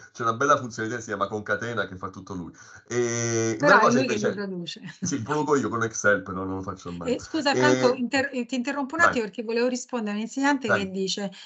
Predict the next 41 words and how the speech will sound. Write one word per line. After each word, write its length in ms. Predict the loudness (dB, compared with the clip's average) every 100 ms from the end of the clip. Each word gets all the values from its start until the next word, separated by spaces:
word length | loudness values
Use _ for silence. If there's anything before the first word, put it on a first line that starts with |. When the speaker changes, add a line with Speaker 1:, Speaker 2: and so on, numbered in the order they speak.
| -20
Speaker 2:
se, 220 | -14 -14 2
quando 240 | 4 4
entrate 280 | 4 4 4
in 100 | 2
piattaforma 1080 | 0 -2 -4 -2 -2 -2 -2 2 2 2 2
e, 340 | 6 8 6 0
e 140 | -8
trovate 420 | -2 4 4 4
il 120 | 2
vostro 380 | 0 -2 -2 -4
nome, 280 | -2 -2 -2
è 60 | 0
giusto, 640 | 0 0 -2 -8 -8 -8
Speaker 1:
Sì, 160 | -8 -8
sì, 100 | -4
Speaker 2:
diciamo, 420 | 2 4 6 4
Speaker 1:
giusto, 100 | -2
giusto, 100 | 4
Speaker 2:
l'area 240 | 8 8 6
Speaker 1:
giusto. 160 | 2
Speaker 2:
della 180 | -4 -6
vostra 380 | -6 -8 -10 -10
classe 800 | -6 -6 -6 -8 -16 -14 -12 -12 -16 _ _ -10
è 140 | -10
connotata 560 | -6 -4 -2 -2 -2 -4
anche 220 | -6 -8
dal 180 | -8 -6
vostro 400 | -8 -8 -8 -2
nome, 340 | 0 0 -2
perché 460 | -6 -8 -6 -6 -4
noi 220 | 0 0
attraverso 520 | 0 0 2 4 4 -2
il 80 |
vostro 320 | -2 -2 -2 -2
nome 200 | 2 2
siamo 180 | 2 0
in 80 | 2
grado 260 | 4 4
anche 240 | 2 2 2
di 120 | 2
recuperare 800 | 2 2 4 6 8 8 4